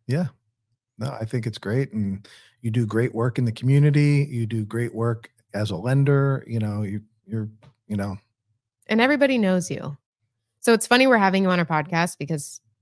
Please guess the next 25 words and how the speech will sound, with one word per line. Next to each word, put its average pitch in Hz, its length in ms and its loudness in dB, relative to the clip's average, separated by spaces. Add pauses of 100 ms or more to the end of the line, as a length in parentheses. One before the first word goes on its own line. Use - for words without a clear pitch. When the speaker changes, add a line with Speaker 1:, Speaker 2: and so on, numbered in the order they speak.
(120)
Speaker 2:
likely 160 300 -2
the 151 140 -4
people 160 260 -4
listening, 156 420 -2
at 147 100 -4 (200)
least 175 220 -2
in 170 80 -2
the 151 80 -4
start, 165 480 -2
are 170 80 -2
gonna 165 160 0
be 170 120 -2
people 180 260 -4
who 160 140 -2
already 156 280 -2
know 143 320 -4
at 160 160 0
least 156 240 -4 (100)
us. 165 480 -4 (460)
But 214 160 2
so 226 320 2
many 262 280 2
people 208 380 -2
know 151 200 0
you. 214 500 0